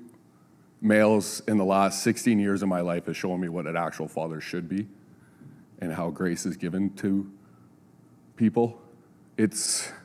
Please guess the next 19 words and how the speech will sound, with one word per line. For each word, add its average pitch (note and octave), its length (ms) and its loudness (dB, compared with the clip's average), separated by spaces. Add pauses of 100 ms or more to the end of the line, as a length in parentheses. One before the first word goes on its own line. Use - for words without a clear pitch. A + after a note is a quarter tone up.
(300)
it's - 200 -4
been G2 440 4 (1040)
an A2+ 100 6
amazing B2+ 400 8
journey G#2 240 2
with G2 180 2
my F#2+ 140 0
dad, F2+ 320 -2
and F#2+ 240 -4
hopefully F#2 460 -2
I F2 100 0
know F2 240 -4
I D#2+ 100 -4
can, D#2+ 320 -6 (600)
you G2 140 0
know, E2 200 0 (320)
keep A2+ 220 4
going, A2 380 6
and F#2 240 2